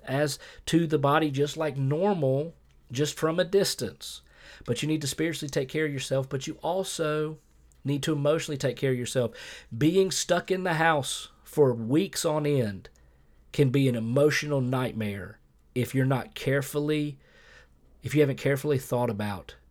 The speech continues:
how you're gonna engage every part of your person, right? So you need to set a routine. You need to exercise and care for every part of your person,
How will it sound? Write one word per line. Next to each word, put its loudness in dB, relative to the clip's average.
how 0
you're 2
gonna 0
engage -2
every -2
part 0
of -6
your -8
person, -4
right? -4
So 6
you 2
need 4
to -6
set 2
a 2
routine. -2
You -4
need -2
to -10
exercise -2
and -8
care -2
for -6
every 0
part 2
of -4
your -4
person, -6